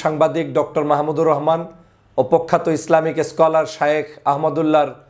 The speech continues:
তত্ত্বাবধানে বাংলাদেশের বিভিন্ন ঘরানার আলেম ওলামা, রাজনীতিবিদ, পেশাজীবী,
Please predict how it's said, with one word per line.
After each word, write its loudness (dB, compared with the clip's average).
তত্ত্বাবধানে 2
বাংলাদেশের 2
বিভিন্ন 0
ঘরানার 2
আলেম 2
ওলামা, 0
রাজনীতিবিদ, 0
পেশাজীবী, 0